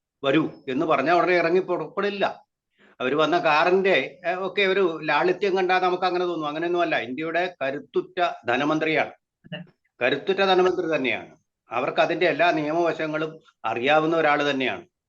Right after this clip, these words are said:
Speaker 1: അങ്ങനെയൊന്നും ഇറങ്ങി പുറപ്പെടുന്ന ആളല്ല. അപ്പൊ അതിനു മുമ്പ് അതിനർത്ഥം ധാരാളം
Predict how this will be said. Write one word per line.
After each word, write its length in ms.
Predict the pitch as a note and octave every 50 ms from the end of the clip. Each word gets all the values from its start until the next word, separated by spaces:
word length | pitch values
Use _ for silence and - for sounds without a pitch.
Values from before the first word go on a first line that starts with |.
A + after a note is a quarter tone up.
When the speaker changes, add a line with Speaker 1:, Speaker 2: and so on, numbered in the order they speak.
| _ _ -
Speaker 1:
അങ്ങനെയൊന്നും 360 | C3+ C#3+ D#3 D#3+ F3 F3+ F#3+ F3+
ഇറങ്ങി 220 | F3 F3 F#3 G3
പുറപ്പെടുന്ന 420 | F#3 G3 F#3+ - G3 G3 F#3+ F#3+
ആളല്ല. 420 | F#3+ F#3 F3+ F#3 F3+ C#3 A#2 - - -
അപ്പൊ 140 | - C#3+
അതിനു 180 | C#3+ C#3 C3+ D#3
മുമ്പ് 360 | E3+ E3 D#3 D3+ D3 E3+ G3
അതിനർത്ഥം 840 | G3 - - - - A#2+ B2+ B2 A#2+ - - - E3+ - - - - _ _ _ _ _ _ _ _ _ _ _ _ _ _ _ _ -
ധാരാളം 580 | A2 B2 C#3+ D3+ F3 F#3 F#3 F#3 F#3+ F#3 F3